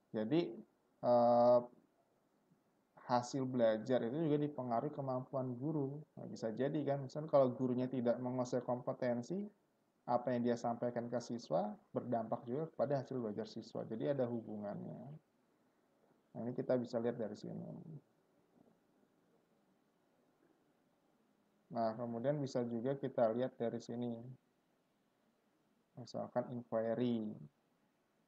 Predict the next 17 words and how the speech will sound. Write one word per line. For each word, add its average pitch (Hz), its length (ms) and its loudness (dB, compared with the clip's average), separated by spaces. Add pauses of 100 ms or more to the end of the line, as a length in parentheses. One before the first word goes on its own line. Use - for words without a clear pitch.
(640)
Misalkan 120 560 -4
kita 123 640 2
investigation, 113 1040 -6
kemampuan, 113 800 0 (160)
atau 120 160 -10
kita 117 320 -6
lihat 117 240 -6
problem. 120 720 -2 (1800)
Nah, 104 320 -4 (1400)
jadi 120 160 -6
banyak 147 400 0
sebenarnya 131 400 -2
masih 127 240 -6
bisa 123 160 -4
dilakukan 110 640 -4
penelitian-penelitian 120 1120 -4
terkait 120 480 -4